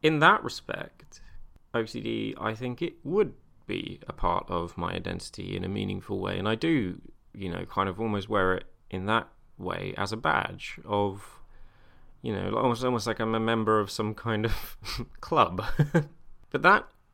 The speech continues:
you know, I mean, to some people, they might argue that that's not necessarily a healthy way of viewing a mental illness, because obviously we don't wanna glamorize anything. We don't wanna make it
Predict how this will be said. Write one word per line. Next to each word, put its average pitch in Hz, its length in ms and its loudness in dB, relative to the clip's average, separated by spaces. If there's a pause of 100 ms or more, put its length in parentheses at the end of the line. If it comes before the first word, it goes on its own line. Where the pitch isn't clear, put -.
you 110 80 -2
know, 92 280 -2
I 113 120 0
mean, 123 180 0
to - 80 -10
some 170 200 0
people, 151 220 -4
they 123 160 -2
might 143 180 4
argue 120 260 4
that 107 100 0
that's 110 240 2
not - 100 -4
necessarily 104 420 2
a 95 60 0
healthy 107 400 4
way 98 280 2
of 98 100 -6
viewing 104 600 0 (520)
a - 80 -6
mental 92 380 -2
illness, 95 400 -8
because 98 680 0
obviously 107 720 0 (1000)
we 113 160 -6
don't 123 240 2
wanna 113 160 2
glamorize 95 720 0
anything. 87 440 -10
We 98 100 -2
don't 110 180 4
wanna 110 160 2
make 101 360 2
it 95 240 0